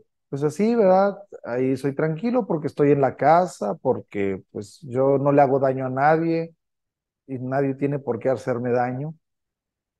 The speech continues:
Pero no quiere decir precisamente que sea humilde.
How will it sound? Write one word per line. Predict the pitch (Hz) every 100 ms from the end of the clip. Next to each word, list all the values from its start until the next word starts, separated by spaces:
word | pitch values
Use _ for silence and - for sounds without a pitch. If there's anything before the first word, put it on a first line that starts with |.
| _ _ _ _ _ _ _ _ _ _ _ _ _ _ _ _ _ _ _ _ _ _ _ _ _ _ _
Pero | 147 147 135 120 113 90 _ _ _ _ _ _ _ _ _ _ _ -
no | 127 131 131
quiere | 135 139 131
decir | 110 95 117 98
precisamente | 92 113 110 98 -
que | 98
sea | - 98
humilde. | 120 156 113